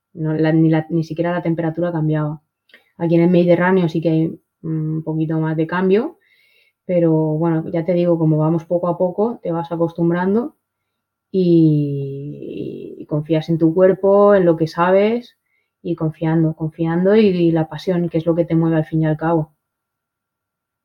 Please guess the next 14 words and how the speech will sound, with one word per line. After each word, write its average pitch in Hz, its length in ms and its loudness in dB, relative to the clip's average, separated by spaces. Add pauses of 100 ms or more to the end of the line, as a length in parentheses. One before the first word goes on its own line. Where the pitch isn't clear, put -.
(100)
Y 190 140 2
el 175 80 4
a-, 180 140 2
y 190 100 8
el 190 80 6
amor 190 300 4
que 233 100 4
sentimos 190 400 4
por 180 160 2
el 160 100 4
mar, 170 300 0
porque 156 640 -6 (120)
los 160 160 -16
apneístas 165 760 -8